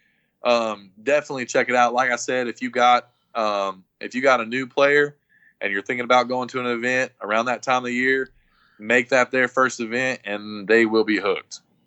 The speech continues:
It was, it just, it made the game, the, the things that happened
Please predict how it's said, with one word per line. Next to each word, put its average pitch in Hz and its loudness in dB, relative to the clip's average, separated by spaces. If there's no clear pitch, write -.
It 101 0
was, 98 -2
it 110 2
just, 113 0
it 117 2
made 127 2
the 127 -2
game, 123 0
the, 123 0
the 120 -2
things 170 0
that 151 2
happened 151 -4